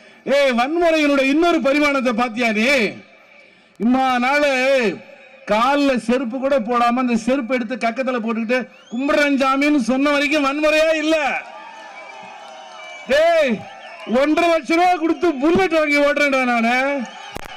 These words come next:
வளர்ந்துருக்கிறேன், நிமிர்ந்திருக்கிறேன். இது அண்ணன் திருமா காலம். புல்லட் ஆயிரம் பேர் ஓட்டுறோம், அதுல ஒருத்தவரை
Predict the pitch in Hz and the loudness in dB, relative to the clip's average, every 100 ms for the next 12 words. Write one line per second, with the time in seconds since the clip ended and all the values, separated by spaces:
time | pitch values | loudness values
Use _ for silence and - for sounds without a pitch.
0 | - 180 220 269 311 359 370 370 349 320 | -8 0 2 2 2 0 0 0 2 2
1 | 262 170 135 - - - - - 226 294 | 0 -4 -8 -12 -14 -14 -12 0 2 4
2 | 330 370 381 392 370 349 294 220 214 - | 4 4 4 4 4 2 2 0 -2 -6
3 | - - - - - - - - - 202 | -16 -16 -14 -14 -14 -14 -14 -10 -2 0
4 | 220 220 240 262 214 - 302 311 320 311 | 2 0 0 0 0 0 2 4 4 2
5 | 247 269 247 190 - - - - - - | 0 0 0 -2 -6 -14 -20 -20 -20 -20
6 | - 131 180 247 277 269 254 247 220 - | -20 -4 2 2 2 0 0 0 0 -2
7 | - - - - - - 220 285 294 277 | -8 -18 -18 -12 -6 -2 0 2 2 0
8 | 269 311 330 302 285 254 254 220 196 - | 2 2 4 2 2 2 0 0 -2 -12
9 | - - 190 254 254 247 247 254 247 262 | -16 -4 0 0 0 0 -2 -2 0 0
10 | 294 | 0